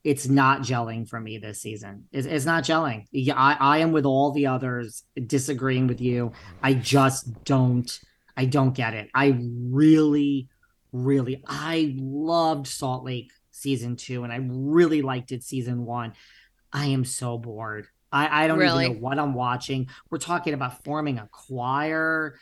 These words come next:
Speaker 2: That was
Speaker 1: who
Speaker 2: bad.
Speaker 1: sings the best. And I just am like, ugh, it's, it's just,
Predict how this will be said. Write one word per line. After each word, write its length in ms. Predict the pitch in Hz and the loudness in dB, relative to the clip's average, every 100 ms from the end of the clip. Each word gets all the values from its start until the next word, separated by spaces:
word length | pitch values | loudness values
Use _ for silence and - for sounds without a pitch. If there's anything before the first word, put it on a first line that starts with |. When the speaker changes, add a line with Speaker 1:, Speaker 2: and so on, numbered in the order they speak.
| _ | _
Speaker 2:
That 180 | 180 123 | -2 0
was 120 | 131 | 0
Speaker 1:
who 60 | |
Speaker 2:
bad. 320 | 139 131 131 131 | 0 0 0 -6
Speaker 1:
sings 220 | 151 135 | -4 -2
the 120 | 156 | 0
best. 580 | 156 151 151 147 - _ _ _ _ _ | 0 0 0 -4 -8 _ _ _ _ _
And 260 | 139 135 - | -4 -4 -2
I 240 | 143 156 | 2 2
just 320 | 143 143 127 - | 2 -2 -4 -6
am 220 | 127 120 | -6 -4
like, 400 | 120 117 104 _ _ | -8 -10 -12 _ _
ugh, 220 | 147 139 120 - - - _ _ | -6 -6 -8 -14 -20 -20 _ _
it's, 280 | 165 131 - | -4 -4 -4
it's 320 | 151 - - | -4 -4 -14
just, 560 | - - 156 139 - | -14 0 2 2 -2